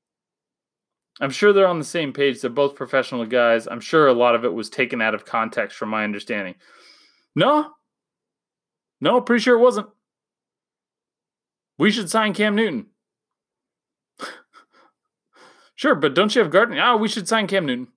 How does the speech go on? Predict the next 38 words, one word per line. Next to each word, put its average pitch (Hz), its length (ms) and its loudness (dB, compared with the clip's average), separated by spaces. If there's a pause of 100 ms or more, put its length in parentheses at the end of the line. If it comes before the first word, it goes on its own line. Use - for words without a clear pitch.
(2750)
"Gardner's 175 360 2
a 160 60 -4
tremendous 156 480 -4
leader, 156 200 -2
and 127 60 0
I - 40 -8
think 139 240 -6
Leonard 139 340 -2
will 120 120 -8
do 131 160 -2
his 123 140 -2
best 135 320 -4
and 117 100 -8
put 139 120 -4
his 110 80 -6
best 123 280 -4
foot - 200 -14
forward. 113 320 2 (340)
I 120 100 0
don't, 135 200 2
to 123 80 -6
my 120 160 0
mo-, 113 280 0
knowledge, 110 560 0
I 110 100 -2
don't 123 200 0
know 120 120 2
what's 113 240 -4
taken 110 340 -6
place, 104 240 -2
but 117 140 -4
I'm 98 100 -6
sure 117 220 0
it 95 100 -4
won't 104 220 -8
be 101 80 -6
an 98 100 -8
issue." - 220 -12